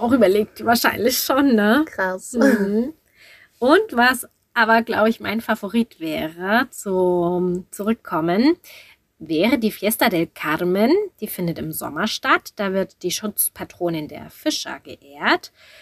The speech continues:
Speaker 1: Und da gibt's eine ganz, ganz große Prozession, wobei dann die Statue eben von der Carmen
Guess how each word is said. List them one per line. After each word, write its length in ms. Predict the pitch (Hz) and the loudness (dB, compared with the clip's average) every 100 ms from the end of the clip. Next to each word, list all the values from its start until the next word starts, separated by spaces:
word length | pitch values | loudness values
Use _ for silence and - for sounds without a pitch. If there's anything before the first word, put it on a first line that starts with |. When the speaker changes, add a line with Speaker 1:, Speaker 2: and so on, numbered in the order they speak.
| - _ | -20 _
Speaker 1:
Und 800 | - 202 190 190 190 190 190 - | 0 0 2 0 0 -2 -4 -8
da 80 | 175 | -10
gibt's 240 | - - | -8 -8
eine 80 | 196 | -6
ganz, 220 | 175 185 | -2 -2
ganz 220 | 226 226 220 | 0 -2 -2
große 260 | 214 196 | -2 -2
Prozession, 1000 | 185 - - - 294 - 262 311 339 359 - _ _ _ _ _ _ _ _ | -4 -8 -12 -10 -8 -2 2 4 6 4 0 _ _ _ _ _ _ _ _
wobei 840 | 190 180 202 175 180 196 196 196 - | -8 0 0 2 2 2 2 0 -2
dann 200 | 180 175 | -6 -4
die 80 | 165 | -4
Statue 640 | - 254 269 311 - 277 277 | -4 4 4 4 -2 -2 0
eben 400 | 220 240 240 240 - _ | 0 -2 -2 -4 -6 _
von 420 | - 220 208 202 | -8 -2 -2 -2
der 440 | 196 190 185 190 - _ _ - | -2 -4 -4 -6 -12 _ _ -6
Carmen 800 | 214 196 196 196 202 214 285 | 2 2 2 2 2 4 2